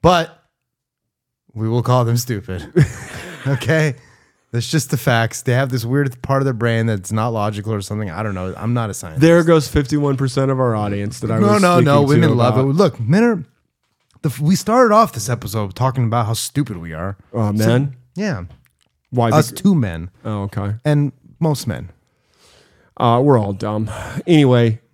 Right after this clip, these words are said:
Speaker 1: Mm-hmm.
Speaker 2: Sharon says there's so many scams at this point. It's unbelievable. Their employees are getting bribed to put orders through.
Speaker 1: Yeah.
Speaker 2: We had employees walking out of the warehouse with beanies in their shoes.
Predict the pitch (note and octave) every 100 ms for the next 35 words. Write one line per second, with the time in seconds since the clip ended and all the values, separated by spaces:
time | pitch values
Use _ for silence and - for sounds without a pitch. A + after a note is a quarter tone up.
0 | _ B2 A2+ C3+ C3+ D#3 E3+ E3 D3 B2+
1 | B2 - E3 E3+ E3+ C3 - B2 A2+ A2
2 | A#2+ C3+ - - _ _ _ - G#2 A2
3 | G2 - G#2+ G#2 G2 - _ _ _ _
4 | _ _ A#2+ A#2 G#2 G2 F#2+ F2+ F#2+ G2
5 | G2 A#2+ _ _ A2 B2 C3 C#3+ B2+ -
6 | D#3+ F3 A2+ F#2 - - _ _ C3+ G#2+
7 | B2 A#2+ G#2+ F#2+ A2 A2+ A2 G2 F2+ -
8 | _ _ _ - A2+ - A2+ A#2 G#2 G2
9 | F#2 - - - G#2 _ _ _ _ _
10 | _ A#2 G#2+ F#2 B2 C3+ C3+ C#3 C3+ C3
11 | - A#2+ - D3 D#3 D3+ C#3 C3+ B2+ C#3
12 | B2 C3 B2 A2+ G#2+ G#2 G#2+ A2 - -
13 | A2+ G2+ A2+ A2 G#2+ G2+ G2 F#2 - G#2
14 | F#2 - -